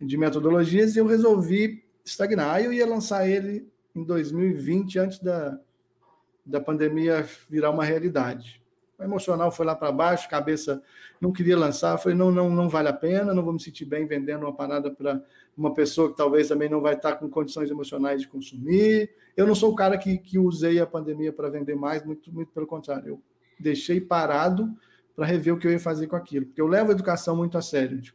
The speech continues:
todas as maneiras, assim. Eu acho que quando a gente fala que a educação transforma, é exatamente porque a gente tá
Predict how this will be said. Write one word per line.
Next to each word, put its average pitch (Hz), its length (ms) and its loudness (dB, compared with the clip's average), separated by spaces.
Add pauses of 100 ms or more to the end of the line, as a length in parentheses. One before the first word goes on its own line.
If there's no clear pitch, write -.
todas 151 220 -4
as 147 100 -4
maneiras, 139 500 0
assim. 131 220 -6
Eu 131 60 -2
acho 131 120 -4
que 139 220 -6 (400)
quando 160 160 -2
a - 20 4
gente 156 100 -4
fala 160 140 2
que 175 80 -2
a 165 40 2
educação 156 400 0
transforma, 175 640 2
é - 20 6
exatamente 180 540 2
porque 180 460 2 (420)
a 160 100 -6
gente 160 400 -6 (140)
tá - 420 -2